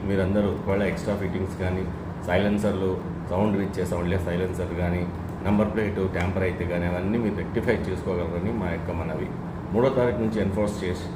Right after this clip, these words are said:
చేసేటప్పుడు ఇవన్నీ, ఇవన్నీ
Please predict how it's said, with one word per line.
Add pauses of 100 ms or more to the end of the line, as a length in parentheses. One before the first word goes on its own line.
(380)
చేసేటప్పుడు (680)
ఇవన్నీ,
ఇవన్నీ